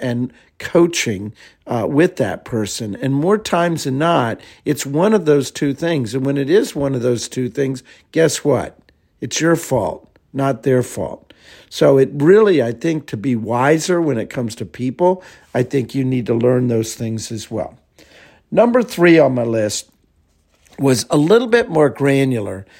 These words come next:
but this is a topic I've talked about on a couple of occasions, but it's so important when it comes to people, and that is meetings. Meetings are your job.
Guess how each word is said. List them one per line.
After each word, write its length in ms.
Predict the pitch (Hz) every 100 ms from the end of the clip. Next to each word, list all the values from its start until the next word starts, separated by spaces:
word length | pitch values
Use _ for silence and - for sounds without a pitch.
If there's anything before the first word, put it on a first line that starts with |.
| _ _
but 180 | - 120
this 220 | 214 220
is 140 | 185
a 60 | 147
topic 560 | - 143 139 135 123 120
I've 140 | 113
talked 360 | - 139 135 147
about 340 | 117 113 113
on 140 | 113
a 60 | 117
couple 320 | - 147 143
of 100 | 110
occasions, 720 | 110 - 131 127 113 107 104
but 140 | - 123
it's 140 | 127
so 220 | - 196
important 520 | 180 123 143 135 110 110 - -
when 140 | - 120
it 140 | -
comes 340 | - 117 110
to 80 | -
people, 580 | 90 - 139 - 95 - - - _
and 220 | - 131 135
that 280 | 151 156
is 460 | 135 123 120 117 -
meetings. 920 | 131 120 165 202 151 120 98 104 107 -
Meetings 640 | 151 139 160 131 110 117 - -
are 220 | 123 123
your 220 | 120 123
job. 520 | 107 120 95 - -